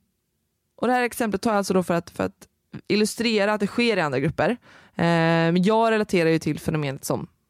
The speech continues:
som kvinna. Eller som feminist. Ja, men så här, ja, men jag är inte som, som de feministerna. Jag är inte så radikal.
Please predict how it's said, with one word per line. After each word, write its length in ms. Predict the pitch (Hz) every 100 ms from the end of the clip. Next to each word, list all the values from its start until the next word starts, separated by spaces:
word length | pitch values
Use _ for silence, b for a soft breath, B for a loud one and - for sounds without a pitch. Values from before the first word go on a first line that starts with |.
| _ _ -
som 200 | 170 170
kvinna. 480 | - 180 139 85 185 _ _ _ -
Eller 160 | 294
som 140 | 302 302
feminist. 760 | 285 254 233 330 - - - - _ -
Ja, 80 |
men 140 | 233 233
så 80 | 226
här, 100 | 190
ja, 80 | 202
men 140 | 196
jag 280 | 208 214 220
är 40 |
inte 260 | 214 190 175
som, 320 | - 165 156
som 200 | - 180
de 260 | 185 214 202
feministerna. 680 | 190 180 - - - - - - _ _ _
Jag 240 | 185 196
är 40 | 214
inte 200 | 190 185
så 140 | 196
radikal. 680 | 190 190 185 - - - -